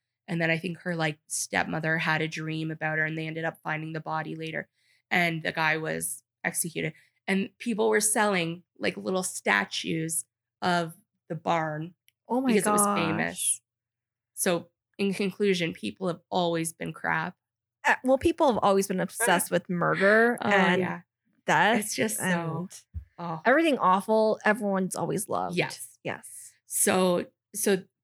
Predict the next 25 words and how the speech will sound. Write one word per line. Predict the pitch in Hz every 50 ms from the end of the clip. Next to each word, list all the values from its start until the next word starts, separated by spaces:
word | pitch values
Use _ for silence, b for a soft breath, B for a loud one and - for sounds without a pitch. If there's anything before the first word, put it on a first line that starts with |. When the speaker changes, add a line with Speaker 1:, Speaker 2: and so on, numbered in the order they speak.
| _ _ _ _ _ _ _ _
Speaker 1:
that's | - 220 214 208 214
what | - 247 -
she | - - 233
and | 208 196
this | 190 180 175
guy | - 170 160 160
were | 160
doing. | 160 156 160 151 156 160
They | 160 156
would | 165 160 -
go | 170 165
around | 170 180 175 165 165 175
to | 175
these | 175 180 160 -
different | - 156 190 202 202
towns | - - - 165 160 165 165 170 -
in | - 175
the | 180 175
Midlands, | 170 160 160 160 - 165 160 165 160 160 160
and | 165 170
they | 165
would | 160 160
be | 165 175
selling | 180 - 170 165 160 160
books. | - 160 156 156 _ -